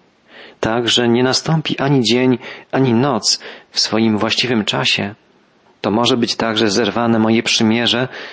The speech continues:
z moim sługą Dawidem, by nie miał syna zasiadającego jako król na jego tronie i z moimi sługami,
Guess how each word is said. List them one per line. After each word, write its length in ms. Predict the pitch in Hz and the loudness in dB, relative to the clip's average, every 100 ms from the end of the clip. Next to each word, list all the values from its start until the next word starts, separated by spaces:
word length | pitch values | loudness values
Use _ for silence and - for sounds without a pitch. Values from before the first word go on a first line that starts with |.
| - | -8
z 140 | - 98 | -2 0
moim 320 | 123 131 123 | 2 4 2
sługą 460 | - 143 135 135 | 2 2 2 2
Dawidem, 600 | 120 117 139 104 95 101 110 _ _ _ _ _ - | 0 -2 -2 -2 -2 -4 -8 _ _ _ _ _ -4
by 100 | 107 | 0
nie 180 | 113 143 | 2 2
miał 200 | 107 98 | 2 0
syna 460 | - 120 107 107 - - - - | 0 2 2 0 -4 -14 -20 -14
zasiadającego 800 | 98 110 - 110 107 101 - 113 | -4 -2 0 0 0 0 -2 0
jako 220 | 104 - | 0 -2
król 460 | 104 - 120 117 98 - - - | -4 -2 2 2 2 -4 -18 -6
na 100 | 107 | -2
jego 200 | 107 101 | 0 -2
tronie 480 | - 101 98 101 107 - _ _ - - _ _ | -2 -2 0 0 -4 -8 _ _ -20 -20 _ _
i 80 | 107 | -2
z 80 | 104 | 2
moimi 360 | 107 113 117 | 2 4 4
sługami, 600 | - 131 113 123 120 117 | 2 2 2 2 2 2